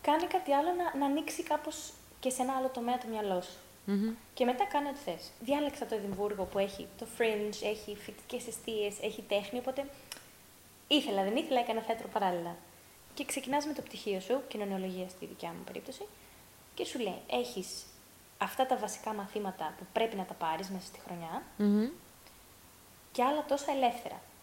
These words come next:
Speaker 1: Από
Speaker 2: Σαν να λέμε
Speaker 1: αυτά
Speaker 2: επιλογής, ε;
Speaker 1: Ναι,
Speaker 2: Όχι;
Speaker 1: ναι, ναι,
Speaker 2: Οκ,
Speaker 1: ναι.
Speaker 2: ναι.
Speaker 1: Αλλά από την επιλογή σου λέει, π.χ., ε, ογδόντα τοις εκατό των μαθημάτων σου επιλογής πρέπει να είναι εντός της σχολής σου.
Speaker 2: Μμμ.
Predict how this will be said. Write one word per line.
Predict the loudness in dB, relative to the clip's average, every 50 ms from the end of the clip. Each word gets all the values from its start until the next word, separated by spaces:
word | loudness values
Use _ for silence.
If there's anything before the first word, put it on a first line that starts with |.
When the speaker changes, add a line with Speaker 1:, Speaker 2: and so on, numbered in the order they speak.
| -18 -18 -16 -6 0
Speaker 1:
Από | 0 4 8
Speaker 2:
Σαν | 10 12 12
να | 12 12
λέμε | 12 12 12 12 12
Speaker 1:
αυτά | 12 10 8
Speaker 2:
επιλογής, | 8 8 6 8 10 10 8 6 6 2 0 2 2 2 2 2 -2 -6 -8 0
ε; | 4 6 6 6
Speaker 1:
Ναι, | 6 4 -2 -6 2
Speaker 2:
Όχι; | 6 8 8 10 8 8 6 4 2 2 6
Speaker 1:
ναι, | 6 6
ναι, | 8 8
Speaker 2:
Οκ, | 8
Speaker 1:
ναι. | 8 8 6 6 2 0 -2 0
Speaker 2:
ναι. | 2 2 2 0 -4 -10 -4
Speaker 1:
Αλλά | 0 2 6 8 8 8
από | 8 6
την | 2 -4 -2
επιλογή | 2 2 2 2 0 -2
σου | -2 -2 -2
λέει, | 0 0 0 0 -2 -4 -8 -6
π.χ., | -6 -6 -4 -2 -2 -2 -4 -4 -10 -20 -18 -10 -4 -2
ε, | 0 0 0 0 -2 -4 -6 -10 -12 -14 -14 -6
ογδόντα | -6 -4 4 4 6 6 6
τοις | 2 0
εκατό | 0 0 -2 -2 0
των | -2 0
μαθημάτων | -2 -2 -4 -2 -2 -2 -2 -2 -2 -6
σου | -4 -4
επιλογής | -6 -4 -2 -2 -2 -2 -2 -2 -4 -6 -6
πρέπει | -6 -6 -6 -6 -4 -4
να | -4 -4 -2
είναι | -2 -2 -2 -4 -6 -6 -6
εντός | -6 -6 -2 -2 -2 -2 -2
της | -6 -10
σχολής | -6 -2 -2 0 0 0 -2 -2
σου. | -4 -6 -6 -6 -6 -10 -16 -10 -2
Speaker 2:
Μμμ. | 0 2 2 2 2 0 0